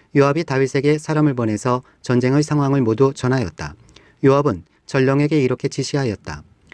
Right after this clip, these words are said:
"내가 이번 전쟁의 상황을 모두 임금님께 말씀드리고 났을 때에 임금님이 화를 내시며 내게 말씀하시기를 너희가 왜 그토록 성에 가까이 가서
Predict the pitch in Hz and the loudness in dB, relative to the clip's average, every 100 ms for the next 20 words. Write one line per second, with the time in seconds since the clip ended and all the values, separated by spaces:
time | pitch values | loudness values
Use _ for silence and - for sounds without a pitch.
0 | - - 139 139 139 156 156 139 143 151 | -12 0 2 2 2 0 0 0 2 2
1 | 156 143 117 110 123 110 127 139 - - | 0 0 0 2 2 4 4 2 0 -2
2 | 131 135 147 147 123 95 117 - 147 143 | 0 4 4 4 0 -2 -2 0 0 2
3 | 143 143 123 - 147 127 87 78 - - | 2 2 0 0 -2 -2 -4 -6 -14 -20
4 | - 143 139 135 127 117 - 170 156 143 | -4 2 4 4 2 0 -2 2 2 2
5 | - 98 76 - _ _ 131 131 107 113 | 0 -4 -6 -14 _ _ -2 0 -2 -2
6 | 123 147 143 - 95 78 78 _ _ - | -2 -2 -2 -2 -6 -8 -14 _ _ -2
7 | 135 135 139 143 143 151 147 147 - 170 | 2 2 4 2 2 2 2 0 0 0
8 | 156 - 143 156 156 131 101 82 | 0 -2 -4 0 2 0 -2 -8